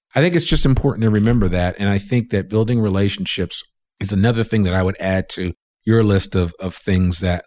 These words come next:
you know, raising your hand, getting involved. I would say be really intentional about building relationships, both internally with your team,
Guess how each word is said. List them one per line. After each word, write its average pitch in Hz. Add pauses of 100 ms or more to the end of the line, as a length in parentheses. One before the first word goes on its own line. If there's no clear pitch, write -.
(220)
you -
know, 95
raising 98
your 98
hand, 95
getting 95
involved. 90 (340)
I 98
would 98
say -
be 98
really 104
intentional 98
about 87
building 92
relationships, 90
both 92 (120)
internally 123
with 107
your 87
team, 127